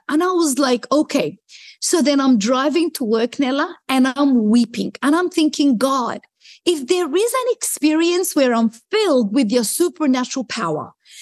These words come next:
and where my spiritual eyes are open and I can see in the realm of the spirit, I could see angelic realm, I can bind demonic spirits, I can see who's suffering from witchcraft. Why did you not give it to me?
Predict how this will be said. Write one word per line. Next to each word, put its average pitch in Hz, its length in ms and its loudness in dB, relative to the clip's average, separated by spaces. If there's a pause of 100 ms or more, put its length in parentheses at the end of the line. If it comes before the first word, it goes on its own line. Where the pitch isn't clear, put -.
(300)
and 285 300 2
where 339 240 2
my 466 220 -2
spiritual 330 640 0
eyes 277 400 0
are 233 240 0
open 247 540 0
and 269 120 2
I 339 140 0
can 320 260 -2
see 359 460 -2
in 254 160 4
the 240 100 0
realm 285 300 0
of 214 140 -2
the 220 100 -6
spirit, 277 600 -2
I 302 160 -6
could 294 220 -4
see 359 420 -2 (320)
angelic 269 580 2
realm, 247 440 0
I 339 180 -2
can 262 240 2
bind 302 480 0
demonic 285 440 2
spirits, 311 640 -2
I 320 200 -6
can 370 160 0
see 349 420 0 (360)
who's 370 200 0
suffering 330 460 0
from 285 220 0
witchcraft. 311 400 -2 (180)
Why 349 540 0
did 330 200 -2
you 277 200 2
not 262 280 0 (280)
give 269 200 -2
it 330 140 -6
to 262 120 -4
me? 208 220 -12